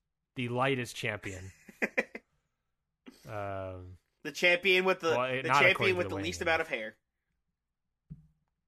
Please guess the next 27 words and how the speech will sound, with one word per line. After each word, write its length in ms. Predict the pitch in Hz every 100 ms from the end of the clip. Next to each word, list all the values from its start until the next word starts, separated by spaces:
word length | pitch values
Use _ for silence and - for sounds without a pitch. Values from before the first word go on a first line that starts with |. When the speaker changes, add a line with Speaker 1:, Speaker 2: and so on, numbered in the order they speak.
| _ _ _ _ _ _ _ _
Speaker 1:
Yes. 460 | 113 104 90 - - _ _ _ _ _ _
Uh, 180 | 120 117
the 80 | 117
champion 460 | - 165 180 180 170
with 180 | 160
an 100 | 175
okay 380 | 208 240 180 139
theme 200 | - 95
song. 300 | 90 87 85 - _ _ _ _ _ _ _ _ _ _ _ -
Um, 800 | 113 110 107 104 101 98 98 - _ _ _
Jon 300 | - 143 165
Moxley 600 | 160 139 135 - 127 117
has 220 | 107 107
won 440 | 104 110 117 113 139
the 140 | 120 117
A 20 |
E 140 | 110 101
W 200 | 101 98
World 100 | 95
Championship. 400 | - 95 90 98
Mikey, 300 | 104 127 139
thoughts 280 | 127 180 -
on 80 | 185
this 140 | 170
match 320 | 147 127 120 -
and 260 | 143 151 139
thoughts 380 | - 131 123